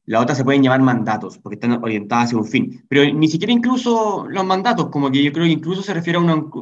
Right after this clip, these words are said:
incluso más generales que los mandatos, pero él dice que hay unas normas, son las de recta conducta, que son las que ve como leyes, ¿ya? Y que dice que hay que, eh, ojalá se pudiesen nombrar de otra manera.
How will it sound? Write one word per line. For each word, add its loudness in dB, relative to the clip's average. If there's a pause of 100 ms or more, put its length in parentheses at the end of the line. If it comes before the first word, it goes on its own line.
(120)
incluso -8
más -6
generales -2
que -16
los -8
mandatos, -8
pero -4
él 0
dice 0
que 0
hay 2
unas -2
normas, -2 (240)
son -4
las 2
de 2
recta -6
conducta, -2
que -16
son -4
las -4
que 0 (380)
ve 2
como 2 (200)
leyes, -4 (160)
¿ya? -4 (120)
Y -4
que 2
dice 4
que 2
hay -2
que, -4 (280)
eh, -2
ojalá 0
se -6
pudiesen -2
nombrar 0
de -2
otra -2
manera. -2